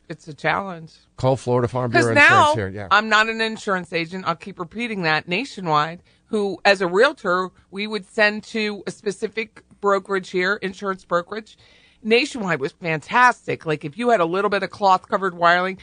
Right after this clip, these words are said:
Speaker 1: now it wasn't, it was wire, rubber, then cloth. It wasn't, like, cloth on the wire.
Speaker 2: Mm-hmm.
Speaker 1: They were great. Now it's like, if it's older than ten years, nope, we're not doing it.
Speaker 2: Gone.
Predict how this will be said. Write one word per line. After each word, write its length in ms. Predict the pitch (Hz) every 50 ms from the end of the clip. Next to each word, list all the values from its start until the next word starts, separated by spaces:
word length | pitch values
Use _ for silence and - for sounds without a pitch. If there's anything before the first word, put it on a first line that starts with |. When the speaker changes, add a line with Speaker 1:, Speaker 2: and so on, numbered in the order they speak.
| - _ -
Speaker 1:
now 160 | 240 240 233
it 60 | 226
wasn't, 280 | 247 311 320 - 277 - _ _ _ -
it 40 |
was 160 | 190 202 190 180
wire, 380 | 190 202 214 208 202 202 190
rubber, 400 | 185 185 196 190 170 175 156 147
then 200 | 127 170 165 160
cloth. 360 | 139 - 143 113 78 - - - _ -
It 60 | 180
wasn't, 320 | 170 185 185 180 180 165
like, 160 | 160 147 127 -
cloth 400 | - - 170 147 151 147 - - -
on 160 | 160 143 139
the 60 | 135
wire. 300 | 131 120 73 62 - - -
Speaker 2:
Mm-hmm. 200 | - 104 101 101 90 90 _ _ _ _ _ _ _ _ _ -
Speaker 1:
They 120 | 160 185
were 140 | 196 190 160
great. 380 | 139 - 165 170 226 285 - - _ _ _ _ _ _ _ _ _ _ _ _ _ _ _ _
Now 260 | - 165 165 180 208
it's 140 | 202 185 -
like, 220 | 202 185 175 165 -
if 80 | 175
it's 140 | 185 160 -
older 240 | 190 190 196 196 208
than 160 | 196 208 208
ten 240 | 190 226 226 226 226
years, 260 | 226 233 240 233 -
nope, 180 | 202 185 196 -
we're 80 | - 196
not 180 | 180 180 180 175
doing 220 | - 196 185 190
it. 60 | 180 -
Speaker 2:
Gone. 240 | 90 85 87 92